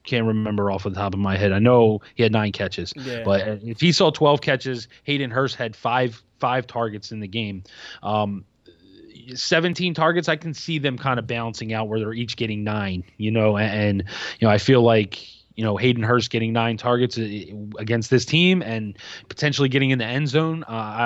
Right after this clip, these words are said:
Speaker 1: I like Hayden Hurst. And if you want a cheap option, Steve just talked about him. It's Logan Thomas. I don't think Arizona's good at stopping the tight end just because Ge-, George Kittle didn't have a good game. I think that George Kittle was banged up,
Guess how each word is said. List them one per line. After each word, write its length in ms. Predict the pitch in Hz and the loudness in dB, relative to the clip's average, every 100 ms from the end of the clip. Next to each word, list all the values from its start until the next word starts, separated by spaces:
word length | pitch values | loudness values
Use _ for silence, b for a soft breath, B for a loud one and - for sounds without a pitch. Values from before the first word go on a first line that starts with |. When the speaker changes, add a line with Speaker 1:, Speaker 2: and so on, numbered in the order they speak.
| 113 | 0
Speaker 1:
I 40 | 120 | 0
like 220 | 117 101 | 0 -4
Hayden 220 | 107 98 | -10 -6
Hurst. 440 | 110 165 156 - _ B B - | 0 0 -2 -14 _ B B -10
And 100 | 113 | -4
if 80 | |
you 80 | 143 | 0
want 180 | 175 143 | 2 2
a 60 | 107 | -2
cheap 380 | - 170 170 | -6 -4 -4
option, 640 | 147 139 147 - 160 160 151 _ | 0 0 2 -2 -2 -4 -10 _
Steve 280 | - - 143 | -10 -2 0
just 200 | 135 127 | 0 -2
talked 220 | - 110 | -2 -4
about 160 | 101 92 | -6 -6
him. 100 | 101 | -8
It's 100 | 107 | 0
Logan 320 | 123 127 113 | 2 2 0
Thomas. 480 | - 110 95 90 - B B B - | -6 -10 -10 -16 -20 B B B -2
I 100 | 139 | 0
don't 260 | 170 165 - | 0 -2 -12
think 360 | - 143 127 | -8 -8 -6
Arizona's 540 | 117 123 117 127 120 104 | -6 -6 -4 -6 -8 -8
good 220 | 110 127 | -4 -4
at 80 | 107 | -4
stopping 400 | - 110 113 107 | -4 -4 -4 -6
the 80 | 101 | -4
tight 240 | 120 110 | -4 -2
end 160 | 107 110 | -2 -4
just 160 | 110 | -4
because 340 | 117 - 113 101 | -6 0 0 0
Ge-, 320 | 101 127 117 | 2 2 4
George 320 | 127 131 120 | 4 4 2
Kittle 260 | 139 120 113 | 0 0 0
didn't 180 | 110 | -2
have 180 | 101 107 | -2 -4
a 40 | 107 | -4
good 180 | 110 | -6
game. 260 | 104 107 101 | -4 -4 -2
I 60 | 110 | -2
think 280 | 131 117 | -2 0
that 200 | 117 113 | 0 0
George 280 | 101 139 131 | 4 4 4
Kittle 240 | - 147 127 | 2 4 4
was 140 | 117 | 0
banged 340 | 104 135 123 | 0 -2 0
up, 260 | 117 156 | 0 0